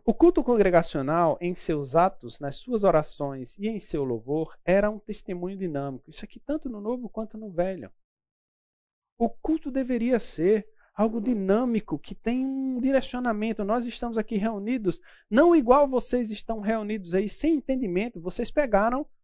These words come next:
né, o que Deus fala lá em Isaías, você vai ler lá, quarenta e três. O cara vai, planta uma árvore, com a árvore ele pega a lenha pra cozinhar, tá? E sobrou um pedaço, ele faz o quê? Faz um Deus e se curva diante dele. Você não entende o que você tá fazendo. Ele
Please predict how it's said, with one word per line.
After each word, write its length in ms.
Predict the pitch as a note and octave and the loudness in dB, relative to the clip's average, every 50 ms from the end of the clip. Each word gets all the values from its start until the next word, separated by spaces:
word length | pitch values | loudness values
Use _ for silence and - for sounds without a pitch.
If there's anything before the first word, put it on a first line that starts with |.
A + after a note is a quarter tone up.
| _ _ _ _ - | _ _ _ _ 0
né, 80 | A#3 | 0
o 60 | B3 A#3+ | 0 0
que 120 | - G3 | 0 0
Deus 200 | F3+ G3+ F#3+ - | 2 2 2 2
fala 280 | - - G3 F#3 F#3 E3+ | 4 4 6 6 6 4
lá 120 | F#3 C4+ | 2 0
em 40 | C4+ | 2
Isaías, 360 | G#3+ A3 G3+ G3+ A#3+ A#3+ G#3 | 6 6 6 6 6 2 0
você 120 | - A3 | 0 0
vai 160 | F#3+ G3+ F#3 E3+ | 2 4 4 4
ler 200 | F#3 G3+ G3+ F#3 | 4 4 4 6
lá, 240 | G3+ A3+ C4 B3+ - - - _ | 6 4 4 2 0 -8 -16 _
quarenta 380 | _ - F#3+ G3 G3+ G3 - F#3 | _ 4 6 6 4 4 4 2
e 60 | E3+ | 2
três. 420 | - - - G3 G#3+ A3+ A3 - - _ _ _ - - - - - - - _ _ _ _ _ _ _ _ _ | 2 2 4 6 6 6 6 4 -2 _ _ _ -20 -20 -18 -18 -18 -18 -20 _ _ _ _ _ _ _ _ _
O 80 | - | -20
cara 340 | - - - D4 D#4+ D4 B3+ | -8 0 4 6 8 8 6
vai, 340 | G#3 G3 A#3 C4 C4+ C#4 C#4 | 6 4 4 4 4 4 4
planta 380 | C4+ - - C#4 D4 C#4+ - C#4 | 2 8 8 8 8 8 4 2
uma 120 | A#3+ G#3 | 2 2
árvore, 440 | G3 A3 B3 B3+ B3+ B3+ B3+ B3+ - | 4 4 6 6 6 6 4 2 2
com 140 | - B3+ A#3 | 0 0 2
a 60 | A3 | 6
árvore 240 | A#3 C4 B3 B3 A#3+ | 6 6 6 6 4
ele 120 | A3+ G3+ | 2 2
pega 260 | - - C4 C4 C4 A#3+ | 2 2 4 4 4 2
a 280 | A3+ G#3+ F3+ F#3 F3+ | 2 2 2 4 6
lenha 460 | E3+ E3 G3 A#3 B3 B3 B3 A#3+ A#3 | 6 6 6 4 4 2 2 0 0
pra 140 | G#3+ - F#3+ | 2 0 0
cozinhar, 520 | - - G3+ F#3 E3+ F#3 G3 G#3+ A3 A3+ G#3+ | 2 2 2 2 2 0 0 2 2 2 2
tá? 180 | - A#3+ C4 | 4 4 4
E 40 | C4 | 4
sobrou 280 | - D4+ C#4+ C#4 C#4 C4+ | 4 2 2 2 2 4
um 40 | |
pedaço, 360 | - C4+ A#3+ A#3+ C4 C#4+ - C#4+ | 4 4 8 8 8 8 6 2
ele 80 | A#3+ | 0
faz 180 | - C4 B3 A#3 | 2 2 2 2
o 60 | B3+ | 4
quê? 300 | - C4+ D#4 F4 E4 - - | 4 4 6 6 4 0 -4
Faz 300 | _ - D#3+ D#3+ E3 D#3+ | _ 4 4 4 4 2
um 140 | G3+ G3+ F3+ | 0 -2 2
Deus 280 | F3 G3+ C4 B3+ A3+ G#3+ | 4 4 6 4 2 0
e 60 | A#3 | -4
se 160 | - - G3+ | -6 -6 -10
curva 380 | - - - A#3+ A3 G#3 G#3 F#3+ | -10 -8 -6 -4 -2 -2 -2 -2
diante 320 | F#3+ F#3+ F#3+ F#3 F3+ - | -2 -2 -4 -6 -6 -6
dele. 200 | D#3 E3 G3+ A#3 | 2 2 2 2
Você 120 | A#3+ - G#4 | 4 0 -2
não 200 | G#4+ A4 A4+ G#4 | -4 -4 -8 -10
entende 440 | - - - - D#4+ G#4 A4+ A4 F4+ | -12 -10 4 6 6 6 8 4 2
o 20 | |
que 80 | - - | 2 0
você 100 | C4 B3 | -2 0
tá 160 | - A3 G#3 | 0 0 0
fazendo. 520 | - - G#3 F3+ D#3+ D#3 F3 F3 D#3+ D#3+ | 2 0 0 0 2 0 0 0 2 2
Ele 160 | E3+ F3+ F#3 | 0 0 -2